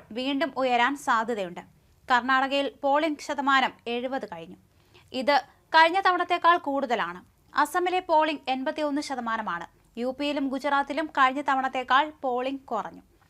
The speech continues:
മൂന്നാം ഘട്ടത്തിലും പോളിംഗ് ശതമാനം കുറഞ്ഞതോടെ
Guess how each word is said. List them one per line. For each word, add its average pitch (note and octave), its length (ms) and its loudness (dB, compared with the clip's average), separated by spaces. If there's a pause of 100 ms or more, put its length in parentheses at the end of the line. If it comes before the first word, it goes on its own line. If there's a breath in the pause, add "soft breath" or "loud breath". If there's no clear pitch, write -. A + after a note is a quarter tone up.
(260 soft breath)
മൂന്നാം C4+ 320 4 (100)
ഘട്ടത്തിലും E4 400 -2
പോളിംഗ് D4+ 340 2
ശതമാനം D4 480 0
കുറഞ്ഞതോടെ C4 640 2